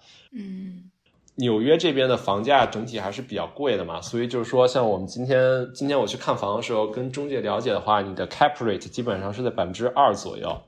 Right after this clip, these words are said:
Speaker 2: Cap rate，cap rate 就是你那个，你预测的那个房子的，你租房的那个净利润除以你的那个，除以你的收购价格。对，就比如说我一百万买房子，对吧？然后我可能，我，我第一年的房租的收入，假如说是十万，然后我可能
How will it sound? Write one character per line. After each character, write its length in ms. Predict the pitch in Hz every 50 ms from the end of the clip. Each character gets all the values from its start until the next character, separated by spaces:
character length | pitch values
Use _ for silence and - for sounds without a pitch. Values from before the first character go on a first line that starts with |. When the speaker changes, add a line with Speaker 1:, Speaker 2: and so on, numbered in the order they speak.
| _ _ _ _ -
Speaker 2:
Cap 260 | - - 156 156 156
rate，cap 800 | 156 135 120 110 107 113 - - _ _ - - 165 151 - 170
rate 140 | 147 127 120
就 120 | 131 135
是 120 | 131 131
你 100 | 123 113
那 160 | 107 117 117 104
个， 340 | 120 104 101 101 98 95 - - - - - - - -
你 140 | 123 117
预 180 | 113 160 160 160
测 260 | 160 - - 185 165
的 100 | 143 127
那 120 | 123 120 107
个 160 | 110 104 101
房 360 | - - - 117 107 107 110
子 160 | 123 139 151
的， 120 | 135 120 113
你 80 | 110
租 180 | - - 160 160
房 220 | 160 - - 208
的 60 | 113
那 100 | 123 127
个 100 | 117 110
净 220 | 107 - 143 135 135
利 100 | 139 135
润 240 | 131 120 110 104 101
除 240 | - - - 110
以 140 | 113 120 127
你 100 | 123 101
的 140 | - - 98
那 100 | 101 101
个， 500 | 98 101 95 90 87 85 - - - - _ -
除 180 | - - 123
以 20 | 127
你 120 | 131 113
的 140 | 98 95 92 - -
收 160 | - - 131
购 140 | 123 123 113
价 240 | - 127 117 101 92
格。 240 | - - - - _ _ _ _
对， 240 | - 120 107 92 - -
就 100 | - 139
比 80 | 127 123
如 60 | 123
说 140 | 131 147 151
我 100 | 147 127
一 80 | - 143
百 140 | 127 110
万 160 | 104 120 123 123
买 120 | 104 98
房 280 | 87 - 90 85 90 101
子， 80 | 113
对 120 | 110 110 95
吧？ 220 | 92 90 87 90
然 140 | 90 92 101
后 160 | 120 117 113
我 120 | 110 113
可 120 | 113 - 107
能， 100 | 101 95
我， 320 | 98 101 - - 110 104 104 - -
我 100 | 113 113
第 160 | 110 - 139
一 80 | 160 156
年 160 | 147 127 127
的 80 | 127 -
房 240 | - 110 110 110
租 160 | 113 139 143 139
的 60 | 117
收 180 | - - 131
入， 100 | 131 123
假 160 | 110 98 90 87
如 60 | 87
说 160 | - 117 117
是 80 | 110 -
十 180 | - - -
万， 200 | 98 107 101 98
然 100 | 92 92
后 60 | 98
我 100 | 107 107
可 140 | 107 - 101
能 120 | 98 101